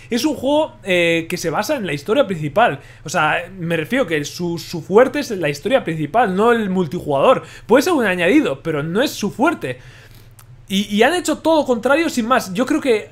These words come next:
Konami, Kon-, Konami ha dicho, vamos a hacer desaparecer todo lo que ha hecho Kojima, o sea, quitando el nombre, la fama del nombre, por supuesto, pero vamos a quitar a todo, o sea, todo Y vamos a crear un nuevo Metal Gear, el Survive.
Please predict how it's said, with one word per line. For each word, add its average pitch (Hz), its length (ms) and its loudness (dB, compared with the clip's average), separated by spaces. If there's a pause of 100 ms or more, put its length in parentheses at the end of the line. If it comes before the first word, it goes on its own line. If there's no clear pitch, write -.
(140)
Konami, 214 540 2
Kon-, 208 320 -4 (100)
Konami 226 300 2
ha - 20 4
dicho, 165 320 0 (320)
vamos 277 220 4
a 294 40 -2
hacer 247 200 2
desaparecer 185 640 0 (460)
todo 349 260 4
lo 247 100 6
que - 80 -2
ha 254 60 4
hecho 254 160 -2
Kojima, 208 560 -2
o - 40 -16
sea, 208 360 0
quitando 220 320 2
el 196 80 0
nombre, 247 280 2
la 165 120 -2
fama 180 240 2
del 156 100 2
nombre, 214 320 2
por 151 160 -4
supuesto, 185 460 -2
pero 180 200 4 (320)
vamos 302 220 4
a 330 60 -4
quitar 269 200 -2
a 175 200 0
todo, 349 240 0
o 294 80 -2
sea, 202 140 -6
todo 392 420 -2 (440)
Y 226 100 0
vamos 302 280 4
a 262 220 -2
crear 254 240 2
un 240 120 0
nuevo 240 160 6
Metal 165 300 2
Gear, 175 300 -2
el 151 140 0
Survive. 151 520 -2